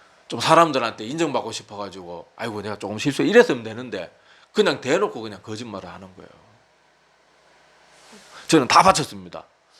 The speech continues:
숨겨놓은 거 없습니다." 여기 보세요. 오늘 보니까 <clears throat> 베드로가 이르되, 삼 절에 보면요, 베드로가 이르되, "아나니아야, 어찌하여 사탄이 내 마음에 가득하여 내가 성령을 속이고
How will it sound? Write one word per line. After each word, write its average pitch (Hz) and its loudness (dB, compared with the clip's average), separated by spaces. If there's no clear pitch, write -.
숨겨놓은 175 6
거 110 0
없습니다." 110 -4
여기 131 -2
보세요. 131 2
오늘 135 2
보니까 110 -4
<clears throat> - -14
베드로가 123 6
이르되, 110 -2
삼 156 -4
절에 143 4
보면요, 98 -6
베드로가 113 2
이르되, 107 0
"아나니아야, 117 2
어찌하여 117 4
사탄이 131 -6
내 107 -2
마음에 104 -2
가득하여 101 -6
내가 123 6
성령을 180 2
속이고 101 -4